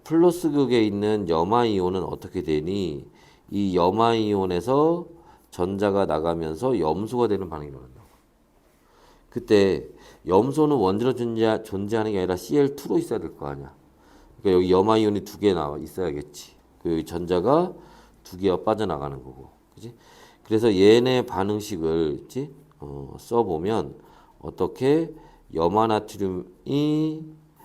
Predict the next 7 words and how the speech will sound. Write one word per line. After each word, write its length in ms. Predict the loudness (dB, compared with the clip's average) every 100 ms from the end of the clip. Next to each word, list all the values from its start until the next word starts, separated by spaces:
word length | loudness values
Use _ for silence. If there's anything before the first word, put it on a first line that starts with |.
| -20 _
자, 100 | -16 -14
뭐가 520 | -8 -6 0 2 2 -2
나트륨과 1120 | -6 -6 -8 -6 -4 -2 0 2 2 -2 -8 -18 _ _ _ _ _ _ _ _ _ _
염소로 460 | 0 0 0 -2 0
이렇게 200 | -2 -6
분해되는 580 | -14 -6 -4 -4 -10 -16
거야. 140 | -20